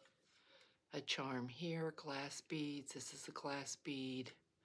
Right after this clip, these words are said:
These are all glass beads. Vintage, there are some new buttons in this. This is a charm. This is new. Came from the craft store.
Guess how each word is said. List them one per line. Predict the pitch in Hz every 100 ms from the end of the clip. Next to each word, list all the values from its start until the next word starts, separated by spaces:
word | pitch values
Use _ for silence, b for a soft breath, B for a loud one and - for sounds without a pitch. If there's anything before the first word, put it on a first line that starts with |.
| B B B _ _ -
These | 147 143
are | 151 139
all | 131
glass | 123 135 131 131 - -
beads. | 127 123 120 - - - B B B B B -
Vintage, | 165 170 165 160 -
there | 160 -
are | 139 139
some | - - 190 202
new | 180 156 135
buttons | 131 123 - 127 120
in | 127 120
this. | 120 135 - - - - - _ _ - - _ _ _ _ _ _ _ - _ B B B B B B
This | 202 196 202
is | 185
a | 190
charm. | 170 180 175 175 165
This | 160 160 151
is | 170
new. | 175 151 147 151 -
Came | 143 143
from | 147 147
the |
craft | 147 - 135 131
store. | - - 139 127 131